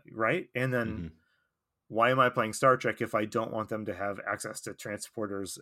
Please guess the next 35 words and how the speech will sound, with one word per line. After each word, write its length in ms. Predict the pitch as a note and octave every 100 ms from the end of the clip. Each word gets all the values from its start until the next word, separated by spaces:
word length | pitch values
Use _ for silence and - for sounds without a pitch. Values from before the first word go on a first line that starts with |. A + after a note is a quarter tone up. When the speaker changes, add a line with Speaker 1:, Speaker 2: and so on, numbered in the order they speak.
| -
Speaker 1:
and 400 | G2+ F#2 F2+ E2+
phasers 640 | - - F#2+ G#2+ G#2 F2
and 120 | F2+ F2+
stuff, 260 | - -
right? 200 | A2 C#3
Speaker 2:
<laughs> 80 | C3+
Yes, 480 | A#3 B2+ G2 - -
yeah. 240 | G2 F2+ - - - -
<laughs> 300 | - - - - - - - - G2
Yeah, 260 | - F#2+ D#2 -
that's 200 | G#2 G2+
a 60 | G2+
really, 440 | F#2 F2+ E2+ E2
yeah, 220 | E2 D#2+ D#2
a 60 | F#2+
really 180 | F#2 E2
good 160 | D#2+ C#2+
point. 300 | D#2+ D#2 -
Yeah. 240 | - D#2+ D#2 G#2
I 80 | C3
mean, 200 | C3 B2
maybe 200 | A#2+ A2+
the 140 | G2+
answer 200 | F#2 F#2
is 120 | D#2+
you 60 | D#2+
don't 140 | D2+
play 120 | -
Star 240 | D2 - C#2
Trek, 260 | C#2+ C#2 -
but 280 | C#3 B2+ C3
<laughs> 0 |
Speaker 1:
Right. 300 | G#3+ G#3+ -
Speaker 2:
like, 140 | E3
Speaker 1:
Well, 120 | A3+